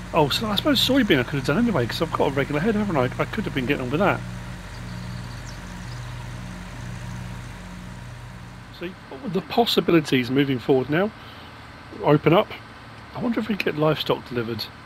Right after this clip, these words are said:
We've got pigs, we've got chickens, I suppose. Well, let's work on those first. I am mildly concerned. It just dawned on me that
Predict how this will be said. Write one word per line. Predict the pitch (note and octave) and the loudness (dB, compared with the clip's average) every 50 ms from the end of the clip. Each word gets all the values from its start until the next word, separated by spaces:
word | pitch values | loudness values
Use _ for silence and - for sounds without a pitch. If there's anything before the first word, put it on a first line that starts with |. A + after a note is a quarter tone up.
| - - - - - - - - - - - - - - - - | -18 -18 -18 -18 -18 -18 -18 -18 -18 -18 -18 -18 -18 -18 -18 -16
We've | - - | -8 -4
got | - F#3+ - - | -4 -4 -4 -2
pigs, | - E3 D3 C3+ - - | 0 0 0 0 -2 -4
we've | - | -2
got | D3 C3 - | -4 -2 -2
chickens, | - - E3+ C#3+ B2 G#2+ A2 G#2+ - - | -2 -2 -2 -2 -2 -2 -4 -6 -8 -8
I | - A#2 | -8 -8
suppose. | - - - C#3 B2 A#2 A2 - | -2 2 4 4 4 2 0 -2
Well, | C#3 C3+ D3 | -2 0 2
let's | F3+ F3 - | 0 2 4
work | - D#3+ D#3 - - | 4 4 4 4 2
on | C#3+ | 0
those | C3+ B2 A#2+ - | 2 0 0 0
first. | - B2+ G#2 G#2 - - - - - - - - - - - - - - | 2 0 0 0 -2 -6 -10 -14 -16 -18 -18 -18 -18 -18 -18 -2 2 6
I | D3 D#3 | 8 8
am | D#3 D#3 D#3 - E3+ - - E3 D3+ | 8 6 4 0 -4 -4 0 4 6
mildly | D#3 D#3 D#3+ D#3 D3+ D#3 D#3 | 8 8 8 6 6 2 0
concerned. | - - C#3+ C3 - - D#3 C3 A#2+ A2+ A2 | 0 0 0 0 2 4 4 6 4 4 0
It | - - | -2 -2
just | - - D3+ - - | 0 0 0 0 2
dawned | - D#3 D3+ C#3+ B2 | 4 6 6 6 4
on | C3+ A2 | 2 2
me | A2 A2+ A2+ A2+ - - - - - - - - - - - - - - - - - - - - - - - - - - - - - - | 2 2 0 -2 -4 -8 -16 -18 -18 -18 -18 -18 -18 -18 -18 -18 -18 -18 -18 -18 -18 -18 -18 -18 -18 -16 -16 -18 -18 -18 -18 -16 -2 0
that | D3+ C#3+ - | 2 2 2